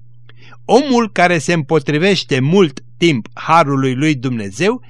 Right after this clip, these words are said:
se împietrește și devine nesimțitor. Chemările duioase ale dragostei lui Dumnezeu nu-l mai ating, nu-l mai mișcă și devine tot mai moale și tot mai ascultător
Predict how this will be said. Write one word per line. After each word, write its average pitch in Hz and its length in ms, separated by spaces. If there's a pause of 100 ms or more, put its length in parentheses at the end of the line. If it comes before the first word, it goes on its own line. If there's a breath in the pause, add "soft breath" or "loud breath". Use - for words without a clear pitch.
(120)
se - 200
împietrește 143 880 (180 soft breath)
și - 200
devine 196 440
nesimțitor. 160 920 (680 soft breath)
Chemările 143 600
duioase 135 560
ale 139 180
dragostei 135 560
lui 135 160
Dumnezeu 131 680 (180 soft breath)
nu-l 262 240
mai 135 260
ating, 185 560 (260 soft breath)
nu-l 160 240
mai 147 220
mișcă 175 540 (180 soft breath)
și - 180
devine 214 440
tot - 340
mai 214 220
moale 180 420 (140 soft breath)
și - 220
tot 285 240
mai 247 160
ascultător 190 840